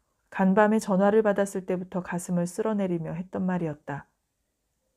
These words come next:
축구를 하다 발 인대를 다쳤다는 말을 아들은 대수롭지 않게 말하고 있었다. "그러니까 그 과격한 운동 조금만 하지."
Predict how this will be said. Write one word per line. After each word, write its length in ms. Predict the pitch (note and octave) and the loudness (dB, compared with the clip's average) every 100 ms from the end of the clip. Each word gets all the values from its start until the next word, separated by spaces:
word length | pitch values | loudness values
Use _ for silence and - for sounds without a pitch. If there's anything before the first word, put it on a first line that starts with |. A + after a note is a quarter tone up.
| _ _ _ _ | _ _ _ _
축구를 480 | - C4+ C#4 C4 B3+ | -12 -4 2 4 4
하다 280 | B3 A3+ G#3+ | 2 4 2
발 340 | G#3 F#3 F#3 | 2 2 2
인대를 400 | F3 F3+ F#3+ F#3+ | 2 2 2 0
다쳤다는 640 | F#3 F3 - F#3+ F#3 F3+ F3 | -2 -6 -6 -4 -2 0 0
말을 400 | E3 D#3 D3+ F3 _ _ _ _ | -2 -4 -8 -10 _ _ _ _
아들은 460 | F#3 F3 F#3+ G#3 G3+ | -2 0 2 2 0
대수롭지 560 | G3 F#3 A#3 A#3 - | -2 0 0 0 0
않게 260 | G#3 G3 F#3 | 0 -2 -4
말하고 380 | D#3+ D#3+ E3+ G3 | -2 -2 -2 -2
있었다. 540 | F#3 E3+ - D3 D3+ - - - - _ _ _ _ _ _ _ _ _ _ _ | -4 -10 -8 -10 -10 -14 -18 -20 -20 _ _ _ _ _ _ _ _ _ _ _
"그러니까 880 | - A3 A#3 G#3 - F#3 F3+ F3+ F3+ | -4 4 4 4 0 -2 0 0 0
그 160 | F3+ A3 | 0 -2
과격한 560 | G#3+ A3 A3 A3+ A#3 G#3+ | 2 2 2 0 0 2
운동 320 | G3+ F#3+ F#3+ | 2 2 -2
조금만 500 | - F#3 G3+ F#3+ F3+ | 0 0 2 2 2
하지." 500 | G#3 F#3+ E3+ - | 0 -2 -6 -8